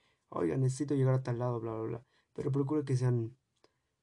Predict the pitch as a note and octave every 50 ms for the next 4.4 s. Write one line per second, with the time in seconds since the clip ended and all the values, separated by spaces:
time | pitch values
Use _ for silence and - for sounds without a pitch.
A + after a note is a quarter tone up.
0 | _ _ - - - C3+ C#3 C3+ - - D3 C#3 C3 C3 C3+ C#3 C3+ B2+ C3 B2+
1 | B2+ B2 B2 A#2+ B2+ C3 B2 A#2+ A#2+ A#2+ A#2 - C3 B2+ - C3 C3 B2+ A#2+ A2+
2 | A2+ A#2+ A#2+ A#2 C3+ B2+ - - C3+ - C#3 - - - - - _ _ _ _
3 | _ _ _ _ _ _ _ _ _ _ _ _ _ _ _ - C#3+ C#3+ C#3 C3
4 | C3+ C3 B2+ C3 C3 B2 A#2+ -